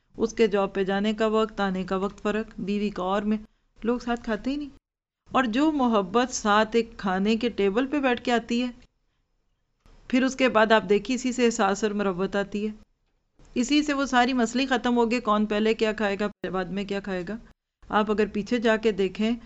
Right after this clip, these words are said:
बहुत दूर ना जाएं, बीस तीस साल पीछे जाके देखें, घरों में तसव्वुर ही ये था, खाना पकता था।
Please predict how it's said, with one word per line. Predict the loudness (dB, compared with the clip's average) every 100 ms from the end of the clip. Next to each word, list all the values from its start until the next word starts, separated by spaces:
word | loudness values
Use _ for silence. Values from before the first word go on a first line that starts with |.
| -16 -10
बहुत | -2 0 0
दूर | 0 2
ना | 2 2
जाएं, | 4 4 4
बीस | 0 -2 -2
तीस | -2 0
साल | -2
पीछे | 0 -2 0
जाके | 2 0 2 0
देखें, | 0 -2 -2 -2 _ _ -6
घरों | 0 2 2
में | 0
तसव्वुर | -2 0 2 4 4
ही |
ये | 4 2
था, | 2
खाना | 2 2 4 2
पकता | 0 0 -2
था। | 0